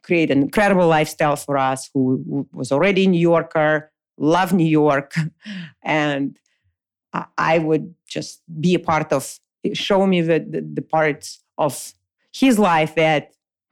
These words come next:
I never knew about. It was something I couldn't even imagine, but I just knew that it was great. And he was in New York City. I had no doubt.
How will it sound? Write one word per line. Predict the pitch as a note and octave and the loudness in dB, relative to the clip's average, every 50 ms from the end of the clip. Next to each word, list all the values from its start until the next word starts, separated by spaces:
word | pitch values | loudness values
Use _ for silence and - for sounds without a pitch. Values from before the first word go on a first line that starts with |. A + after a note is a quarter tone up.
| _ _ _ _ _ _ _ - - | _ _ _ _ _ _ _ -4 0
I | |
never | E3+ F3+ F#3+ F#3 F3+ | 2 2 4 4 4
knew | F3+ G3+ A#3+ C4 | 4 4 4 4
about. | A#3+ F3 C#3 B2 - D#3+ - _ _ _ _ _ - | 4 2 0 -2 -4 -8 -14 _ _ _ _ _ -4
It | F3 D#3 - - | -4 -2 -2 -2
was | E3+ E3 - | -2 0 0
something | - F3+ E3 E3 - F3 D#3+ | -2 -2 -2 0 0 0 0
I | D#3 D3 D3 D3 D3 C#3+ - - _ _ _ - | 2 2 2 0 0 0 -2 -6 _ _ _ -2
couldn't | - G3+ F#3 D3 | 0 0 0 2
even | D#3 C#3+ C#3+ C#3+ C3 | 0 0 2 0 0
imagine, | B2 A#2 A2 A#2+ B2+ - - C3 C3+ F3 - _ | 0 -2 -4 -6 -8 -8 -6 -8 -8 -8 -8 _
but | - D#3 D#3 | -2 0 0
I | D#3 | 0
just | D#3 D#3 C#3+ - - - | 0 -2 -4 -6 -4 0
knew | F3 F#3 G3+ G#3 G#3+ G3+ G3+ _ _ _ _ _ _ - | 2 4 4 4 2 2 -2 _ _ _ _ _ _ -2
that | E3 D3+ C#3+ C#3 C#3 - _ _ - | 0 2 0 0 -2 -8 _ _ -4
it | E3+ - - | -4 -2 0
was | - D#3 D3 - | 0 -2 -2 -2
great. | - - F#3 F#3+ F#3 F#3 F#3 F#3 _ _ _ _ - | -2 0 0 2 2 2 0 -2 _ _ _ _ -8
And | C4+ E3+ C3+ B2+ - | -4 -2 -2 -2 -2
he | - - G3 | -2 -2 0
was | F#3+ F#3+ F3+ E3+ D#3+ - - - _ _ _ - | 2 2 2 0 -2 -6 -12 -20 _ _ _ 0
in | F#3 F#3+ | 2 2
New | F#3+ F3+ | 4 2
York | E3+ D#3+ - | 2 0 -4
City. | - - - C3 B2+ B2 B2+ - | -6 -6 -4 -2 -2 -2 -2 -2
I | - C3+ C#3 | -4 -4 -2
had | D3 C3+ C3+ C#3 | -2 -2 -2 0
no | D3+ D3+ | 0 0
doubt. | D3+ C#3+ B2+ A#2 - - _ | 0 0 -2 -4 -6 -8 _